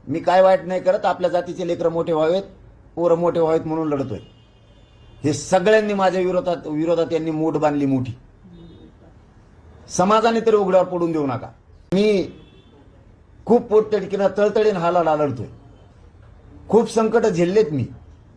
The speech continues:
मी माझं उदं उदं नाही सांगत, या प्रेसच्या माध्यमातून इमानदारीनं सांगतो, मी मराठा समाजाला खूप संकट मी समोरून झेलले. सगळे अंगावर घेतले,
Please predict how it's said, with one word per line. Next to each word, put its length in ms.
मी 120
माझं 320
उदं 200
उदं 240
नाही 140
सांगत, 320
या 120
प्रेसच्या 340
माध्यमातून 580
इमानदारीनं 540
सांगतो, 280
मी 100
मराठा 260
समाजाला 420
खूप 200
संकट 360
मी 140
समोरून 380
झेलले. 240
सगळे 220
अंगावर 380
घेतले, 300